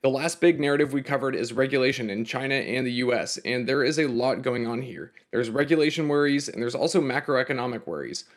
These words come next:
But for the same reason, there may be cause to be bullish on the macro picture and bullish on regulation. In Market Monday, David talked about the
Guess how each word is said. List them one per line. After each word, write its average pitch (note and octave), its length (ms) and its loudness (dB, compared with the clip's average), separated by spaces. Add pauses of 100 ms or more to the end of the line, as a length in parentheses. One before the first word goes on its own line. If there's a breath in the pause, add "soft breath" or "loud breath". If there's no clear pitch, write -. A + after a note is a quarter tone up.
But D3+ 140 -2
for D#3 60 6
the C#3 100 8
same E3+ 320 4
reason, B2+ 400 0
there C3 80 2
may D3+ 140 6
be A3+ 120 -2
cause F#3 280 2
to G3 80 -2
be G3 80 2
bullish F3 520 4
on A2+ 100 -2
the A2 60 0
macro G2 300 -4
picture G2 500 -8
and B2 280 -4
bullish C#3+ 300 2
on A#2+ 200 -2
regulation. B2 640 0 (340 loud breath)
In C#3 100 0
Market D#3 260 2
Monday, C#3 340 2
David E3 400 2
talked D#3+ 180 0
about C#3+ 220 -2
the C3+ 160 -8